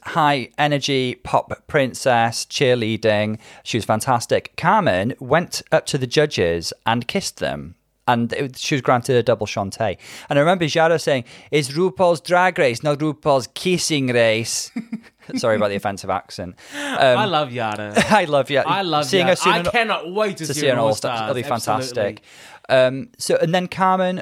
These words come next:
Speaker 1: went away, came back, and set the tone for Returning Queens going home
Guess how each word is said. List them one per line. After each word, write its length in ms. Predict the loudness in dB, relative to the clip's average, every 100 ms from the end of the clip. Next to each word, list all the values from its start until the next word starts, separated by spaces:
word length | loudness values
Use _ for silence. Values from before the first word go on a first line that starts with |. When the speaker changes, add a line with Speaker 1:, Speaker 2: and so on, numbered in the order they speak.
| -6
Speaker 1:
went 180 | -2 0
away, 380 | 2 2 4 2
came 320 | -4 -6 -2
back, 320 | 0 0 -2 -8
and 220 | -4 -4 -8 _ -12
set 380 | 0 0 0 -2
the 320 | 0 0 -2
tone 560 | -4 0 0 0 -2 -2
for 100 | -2
Returning 360 | 0 0 -2
Queens 320 | -2 -2 -2 -2
going 180 | -2
home 420 | 0 2 2 0